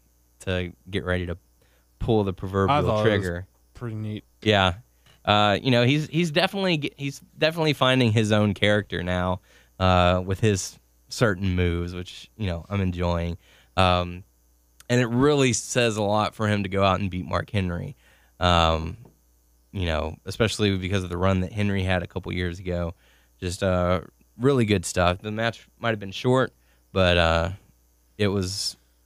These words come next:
Speaker 1: it was a very
Speaker 2: Henry was supposed
Speaker 1: telling
Speaker 2: to induct
Speaker 1: sign.
Speaker 2: him into the Hall of Pain.
Speaker 1: Hall of Pain. How about you, Doug?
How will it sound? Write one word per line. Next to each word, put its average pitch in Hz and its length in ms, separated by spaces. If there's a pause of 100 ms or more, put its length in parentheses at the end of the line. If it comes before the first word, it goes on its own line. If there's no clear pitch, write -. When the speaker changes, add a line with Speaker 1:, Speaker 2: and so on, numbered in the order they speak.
Speaker 1:
it 101 80
was 107 140
a 98 60
very 113 240
Speaker 2:
Henry 110 80
was - 100
supposed - 20
Speaker 1:
telling 120 280
Speaker 2:
to - 80
induct 98 380
Speaker 1:
sign. 175 100
Speaker 2:
him 180 60
into 170 180
the 156 100
Hall 165 220
of 131 120
Pain. 143 500
Speaker 1:
Hall 143 180
of 139 120
Pain. 92 460 (440)
How 123 80
about 110 120
you, 98 140
Doug? 90 300